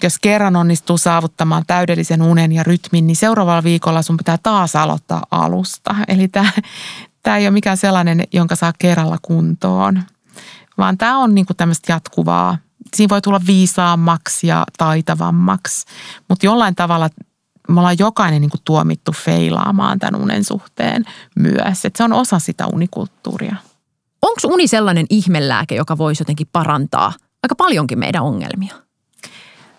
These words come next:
Speaker 1: Mä kyllä uskon, että on. Et se tunne, kun sä heräät aamulla levänneenä ja sä oot nukkunut hyvin, niin kyllä se on todella iso juttu. Jos katsoo mitä tahansa psykiatrisia häiriöitä,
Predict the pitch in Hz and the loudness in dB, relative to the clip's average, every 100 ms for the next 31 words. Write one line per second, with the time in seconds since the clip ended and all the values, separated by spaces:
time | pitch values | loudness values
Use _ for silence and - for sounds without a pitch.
0 | - 208 302 - 180 170 233 339 - 160 | 0 4 4 2 2 2 0 -2 -2 0
1 | 156 156 175 160 156 160 _ _ _ - | 0 0 0 0 -2 -4 _ _ _ -6
2 | 190 247 277 294 220 175 - 170 175 180 | -2 -2 0 2 2 2 0 0 2 2
3 | 208 190 156 170 - - _ _ _ _ | 2 2 -2 -4 -8 -16 _ _ _ _
4 | _ _ - 185 160 151 156 170 170 160 | _ _ -2 0 0 0 0 2 2 0
5 | 165 92 - 101 - - 180 - 165 170 | 0 0 0 0 -4 -8 -4 -2 0 0
6 | - 175 165 165 175 180 185 _ _ _ | 0 -2 0 2 2 2 0 _ _ _
7 | _ - 196 185 _ _ - 220 196 190 | _ -4 -2 -2 _ _ -2 0 2 0
8 | 185 240 208 170 170 165 165 165 - 175 | 2 2 2 0 0 -2 -2 -4 -4 -4
9 | - 185 190 185 247 254 185 175 180 - | -4 -2 2 2 2 2 0 0 -4 -4
10 | 185 185 - 170 180 170 175 175 170 170 | -2 -2 -2 -4 -2 0 2 2 0 -2